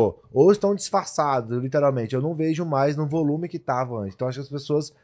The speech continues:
meio que ficaram, tipo, peraí,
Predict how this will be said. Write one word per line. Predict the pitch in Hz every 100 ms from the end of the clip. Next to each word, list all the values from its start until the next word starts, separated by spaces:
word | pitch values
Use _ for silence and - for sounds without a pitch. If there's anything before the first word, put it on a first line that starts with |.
| _
meio | 131 135 143
que | 147
ficaram, | 156 - 139 135 139
tipo, | 139 - 143 127 107 _ _ _ _ -
peraí, | 139 139 110 95